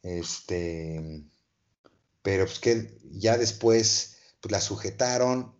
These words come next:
Después ella como que regresa en sí, ¿no? Regresa en sí, le dicen, "Bárbara, ¿vas a comulgar?". Y ella en, en, en su trance dice que sí.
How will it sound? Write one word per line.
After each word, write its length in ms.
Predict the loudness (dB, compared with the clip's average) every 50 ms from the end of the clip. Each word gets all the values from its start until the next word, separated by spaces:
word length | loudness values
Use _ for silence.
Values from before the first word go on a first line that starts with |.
| _ _ -14
Después 480 | -6 -4 -4 -2 0 2 2 2 2
ella 300 | 2 2 2 2 0 0
como 200 | -2 -6 -6 -4
que 100 | -4 -2
regresa 420 | -2 -2 0 2 2 2 2 0 0
en 80 | 0
sí, 260 | 0 0 0 0 0 -2
¿no? 340 | -2 -4 -4 -6 -8 -10 -14 -20 -16 -10
Regresa 380 | -6 -6 -4 -2 -2 -2 -2 -2
en 60 | -2
sí, 200 | -2 -2 -2 0
le 100 | 0 0
dicen, 260 | 0 0 -2 -2 0 0
"Bárbara, 580 | 2 2 2 0 0 -2 -2 -6 -8 -14 _ -6
¿vas 300 | -2 0 0 0 -2 -6
a 40 | -6
comulgar?". 640 | -8 -6 -4 -4 -4 -2 -4 -4 -4 -6 -10 -16 -12
Y 100 | -10 -10
ella 140 | -6 -4 -4
en, 140 | -6 -6 -4 -4 -4 -4
en, 240 | -4 -4 -4 -6 -6 -8
en 180 | -4 -2 -2 -2
su 180 | -2 -4 -2 0
trance 380 | 0 0 2 0 0 -2 -2
dice 260 | -2 -2 -4 -4 -4
que 100 | -4 -4
sí. 320 | -4 -4 -4 -4 -8 -10